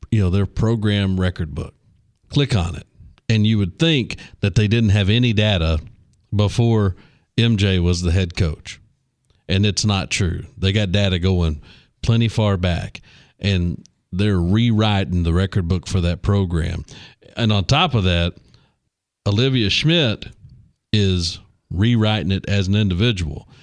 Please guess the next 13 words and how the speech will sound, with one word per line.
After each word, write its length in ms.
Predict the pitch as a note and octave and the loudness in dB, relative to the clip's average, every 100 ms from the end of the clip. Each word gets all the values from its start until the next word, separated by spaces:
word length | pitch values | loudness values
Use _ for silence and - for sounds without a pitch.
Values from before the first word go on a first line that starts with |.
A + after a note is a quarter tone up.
| _ _ | _ _
This 200 | G#2 C#3 | -4 -2
kid, 400 | - G#3 D3+ A2+ - - - - _ _ - | 0 0 0 0 -4 -8 -12 -16 _ _ -6
if 100 | F#2+ | -2
you 420 | G#2+ C3+ A2+ A#2 - G#2 | 0 -2 -6 -10 -12 -4
go 160 | G#2+ D#3 | -2 0
to 140 | G3+ | 0
the 80 | F#3 | 0
record 340 | G3 G3+ G2+ | 0 -2 -4
book, 220 | E2 - - _ _ _ _ _ - | -6 -10 -16 _ _ _ _ _ -2
and 120 | A#2 | 0
when 120 | A#2 | 2
you 100 | A2 | 2
do, 460 | G#2+ F3 G#3+ B2+ | 2 0 2 0